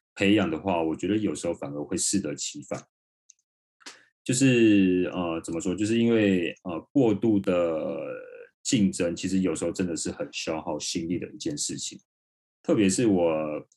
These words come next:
带过很多不同层级的选手，就会发现到，其实我们到成人应该才是，呃，运动员的，通常啦，通常，通常到成年的时候，应该是我们职业生涯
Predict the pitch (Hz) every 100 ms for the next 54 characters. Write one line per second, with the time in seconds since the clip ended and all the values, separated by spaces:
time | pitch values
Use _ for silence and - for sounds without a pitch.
0 | _ 120 104 107 95 92 80 92 90 87
1 | 110 85 78 82 82 80 78 82 78 76
2 | 76 92 87 87 82 82 80 80 73 -
3 | _ _ - - _ _ _ _ _ _
4 | _ _ _ - - 135 143 120 107 90
5 | 85 127 117 - 90 82 85 95 95 90
6 | 78 95 90 87 80 - 65 - 101 104
7 | 101 95 80 76 76 71 62 55 50 50
8 | 50 - _ _ _ - 147 135 87 71
9 | - 110 104 82 73 _ _ _ 143 135
10 | 107 123 - 101 92 98 85 80 85 87
11 | 101 95 104 87 80 78 78 76 92 90
12 | 101 95 92 92 78 73